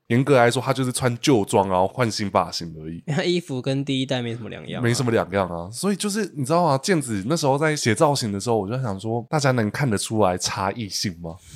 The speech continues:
Speaker 2: <laughs> 不过剑子的偶头，我知道就是从初登场到天罪是同一颗偶头啦，
Speaker 1: 同
Speaker 2: 就是本尊来讲的话啦，应该是这样没错。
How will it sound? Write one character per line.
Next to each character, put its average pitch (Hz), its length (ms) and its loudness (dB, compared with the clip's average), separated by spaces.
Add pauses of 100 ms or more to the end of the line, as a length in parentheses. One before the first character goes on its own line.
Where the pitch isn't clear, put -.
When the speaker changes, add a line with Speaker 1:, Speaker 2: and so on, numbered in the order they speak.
(280)
Speaker 2:
<laughs> - 460 -20
不 143 100 -6
过 190 260 4
剑 180 280 0
子 131 140 -6
的 117 100 -2
偶 104 200 -4
头， 117 180 -12
我 113 140 -10
知 131 140 -10
道 135 220 -2
就 127 140 -8
是 123 500 -8 (120)
从 117 460 -10 (360)
初 - 220 -4
登 165 180 2
场 127 240 -2
到 131 160 0
天 123 240 -4
罪 123 160 -4
是 123 140 -10
同 107 200 -12
一 110 60 -10
颗 113 180 -12
偶 98 220 -10
头 - 240 -16
啦， - 340 -14
Speaker 1:
同 - 120 -14
Speaker 2:
就 170 80 0
是 175 120 0
本 113 240 -6
尊 123 220 -6
来 110 160 -8
讲 - 240 -12
的 - 80 -16
话 - 240 -10
啦， - 180 -14
应 143 140 -2
该 135 160 0
是 135 180 -6
这 123 120 -6
样 107 100 -6
没 82 160 -14
错。 - 340 -14